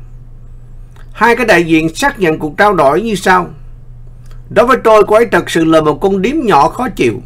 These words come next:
Đúng rồi, trong cái vấn đề mà cả một câu chuyện đó. "In Trump we trust." Tôi không đau gì cả. Tôi vẫn ủng hộ bà Green. "In Trump we trust." Nếu ông Trump nói cái gì chúng ta làm cái đó. Bây giờ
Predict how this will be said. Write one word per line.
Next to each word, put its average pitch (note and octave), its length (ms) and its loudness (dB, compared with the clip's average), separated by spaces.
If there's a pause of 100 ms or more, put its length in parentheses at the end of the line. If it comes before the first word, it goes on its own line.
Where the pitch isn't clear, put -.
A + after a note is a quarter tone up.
(1120)
Đúng F4 160 -2
rồi, A#3 320 6 (200)
trong B3+ 140 -4
cái C#4 140 -6
vấn C#4 80 -6
đề A3 200 6
mà G#3 120 2 (100)
cả G3+ 140 2
một A#3+ 160 -4
câu B3 180 -6
chuyện F3 280 4
đó. G#3+ 80 -4 (1400)
"In A#3+ 220 2
Trump B3+ 260 4
we B3 140 -2
trust." C#4+ 400 2 (1800)
Tôi - 120 -12
không C4 160 0
đau B3+ 280 6
gì A3 80 -2
cả. F#3 240 0 (840)
Tôi A#3 120 4
vẫn A3+ 120 4
ủng A3+ 160 4
hộ G3 140 6
bà F#3 120 4
Green. G#3+ 260 0 (120)
"In A3 220 2
Trump B3 260 4
we A#3+ 120 0
trust." C4 280 -4 (140)
Nếu C4+ 160 2
ông G#3 100 -2
Trump A#3+ 200 4
nói B3+ 140 2
cái C4+ 80 -4
gì G3 100 -4
chúng G#3 80 -10
ta A#3 60 2
làm F#3+ 200 4
cái A3 100 -4
đó. - 140 -12 (1000)
Bây B3+ 140 0
giờ A#3 60 4